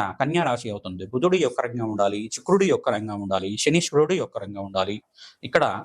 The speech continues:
అంగారకుడు కూడా బలంగా ఉండాలి, నీచ స్థానంలో లేకుండా ఉండాలి. భూమి కారకుడు అంతా కూడా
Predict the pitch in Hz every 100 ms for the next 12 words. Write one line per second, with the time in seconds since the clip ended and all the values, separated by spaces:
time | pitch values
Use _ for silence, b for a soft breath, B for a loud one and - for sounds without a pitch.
0 | - 123 165 190 185 170 147 123 123 143
1 | 185 104 104 127 120 110 98 92 90 120
2 | 151 165 - 123 113 127 123 92 104 95
3 | 98 87 87 87 _ B B - 156 196
4 | 180 135 131 110 107 101 90